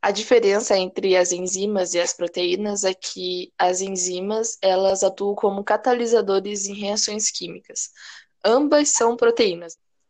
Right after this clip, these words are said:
Mas o que, que seria um catalisador? Então, um catalisador seria uma substância que acelera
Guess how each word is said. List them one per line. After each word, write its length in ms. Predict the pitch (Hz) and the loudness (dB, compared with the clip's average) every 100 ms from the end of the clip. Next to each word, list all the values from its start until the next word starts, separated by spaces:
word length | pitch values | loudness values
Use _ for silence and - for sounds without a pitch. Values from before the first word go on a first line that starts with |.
| _ _ | _ _
Mas 180 | 214 226 | 0 2
o 60 | |
que, 260 | 247 269 254 | 0 -2 -4
que 160 | - | -2
seria 400 | 262 - 233 226 | 0 2 2 4
um 80 | 220 | 4
catalisador? 800 | 220 214 220 202 202 208 185 160 | 2 0 -2 0 0 2 2 0
Então, 320 | 165 - 175 | -2 -6 -6
um 60 | 180 | -4
catalisador 840 | 196 196 208 196 185 180 175 233 | -6 -2 -2 0 -2 -2 -2 -2
seria 380 | - 208 196 196 | -2 -2 0 0
uma 160 | 196 | 0
substância 760 | - 220 202 - - 180 - 220 | -2 -4 -4 -4 -2 -2 -4 -4
que 100 | 226 | -6
acelera 640 | 208 214 202 190 196 240 | -4 -2 0 2 2 0